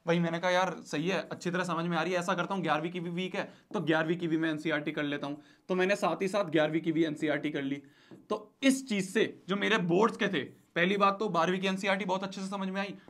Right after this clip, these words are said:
तो फिजिक्स के भी काफी अच्छे नंबर आए, केमिस्ट्री के भी काफी अच्छे नंबर आए और मैथ्स के भी काफी अच्छे नंबर आए,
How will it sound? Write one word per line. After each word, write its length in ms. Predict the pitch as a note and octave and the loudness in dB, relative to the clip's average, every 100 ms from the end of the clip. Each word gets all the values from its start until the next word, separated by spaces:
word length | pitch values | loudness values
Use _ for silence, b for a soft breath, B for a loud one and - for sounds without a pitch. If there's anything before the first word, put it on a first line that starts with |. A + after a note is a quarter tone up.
| - | -8
तो 60 | G3+ | -2
फिजिक्स 320 | G3 E3 F3+ | 0 0 2
के 80 | F#3+ | 0
भी 100 | G3 | 0
काफी 240 | G3+ G3+ | 0 0
अच्छे 200 | G3 G#3+ | -2 -2
नंबर 300 | G3 G3 G3+ | -2 0 0
आए, 100 | G#3 | 0
केमिस्ट्री 400 | F3 D#3 E3 F#3 | -2 -4 -4 -4
के 60 | F3+ | -4
भी 100 | F3+ | -2
काफी 240 | F#3 F#3+ | -4 -4
अच्छे 200 | F#3+ G#3 | -4 -2
नंबर 260 | F#3+ F#3 F#3+ | -4 -2 0
आए 60 | |
और 80 | G#3+ | 0
मैथ्स 240 | F#3 C#3 D#3 | -2 -4 -4
के 60 | |
भी 80 | D3 | -4
काफी 240 | C#3 C3+ | -4 -4
अच्छे 200 | C#3+ - | -6 -6
नंबर 240 | C3+ C3+ | -8 -6
आए, 120 | C3+ | -6